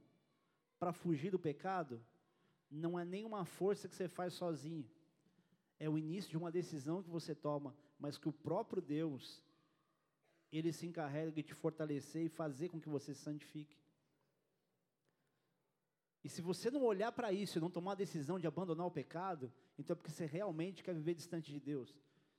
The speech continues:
Você quer viver abandonando o pe-, abandonando a vida com Deus e abraçando o pecado. Porque se Deus tá dizendo que ele te santifica,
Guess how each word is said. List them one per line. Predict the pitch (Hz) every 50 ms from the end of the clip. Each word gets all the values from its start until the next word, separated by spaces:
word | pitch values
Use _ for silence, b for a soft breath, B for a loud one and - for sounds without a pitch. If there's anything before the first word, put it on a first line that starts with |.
| b
Você | - -
quer | - 165 170
viver | 175 156 131 151 185
abandonando | 180 165 156 175 175 170 165 165 180 170
o |
pe-, | - 175 165 -
abandonando | 160 147 147 151 180 185 180 170 160 165 156 180 208 226 226 247 233 220 B B B B B B
a | 156 156
vida | 135 156 208 196 185
com | - 185 165
Deus | 151 170 196 214 190 165
e |
abraçando | 196 190 196 185 165 - 196 190
o | 185
pecado. | 202 190 - - 165 160 156 135 117 - b b b b b
Porque | - 165 160 - 196 175
se | - - 165
Deus | 139 151 202 254 302 330 -
tá | - - 247
dizendo | 214 175 151 180 196 190 165
que | - 156 151
ele | 156 190 240 285
te | 226 -
santifica, | - 233 233 196 - 160 - - 180 202 202 - 131 123